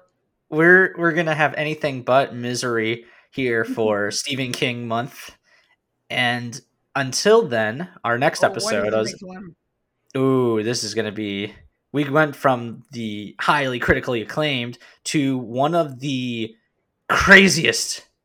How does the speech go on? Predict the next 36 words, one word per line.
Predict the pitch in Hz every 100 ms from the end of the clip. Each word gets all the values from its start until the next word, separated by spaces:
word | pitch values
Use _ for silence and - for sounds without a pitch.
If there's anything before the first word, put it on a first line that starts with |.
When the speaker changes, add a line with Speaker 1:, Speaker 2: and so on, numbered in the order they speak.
| _ -
Speaker 1:
movies, | 139 120 113 107 101
and | - 123
it's | 127 180
either | 165 139
you | 120 117 175
love | 139 123
it | 160 214 - -
or | -
you | 110 95
hate | 120 101 98
it. | 92 _ _ _ _ _ _ _ -
W-, | 120 -
it, | 139 -
it's | 160 160 -
ending. | 147 151 131 117 117 -
I | 113 113
never | 92 98 104 95
forgot | - 101 - 92 -
the | 98
ending. | 95 - 110 131 _ _ _ _ 156
Speaker 2:
Oh, | 156 180 156 127 117 120 _ _ _ _ _
I | 160 156
know | 160
Speaker 1:
Uh, | 175 117
Speaker 2:
which | 107
one | 139
Speaker 1:
The | 127
Speaker 2:
you're | 131
Speaker 1:
Mist. | 117 - -
Speaker 2:
talking | - 139
about. | 127 _ _ _ _ - - -
Oh, | 220 214 196
I | 170
love | 147 143
that | 135 127
ending. | 117 117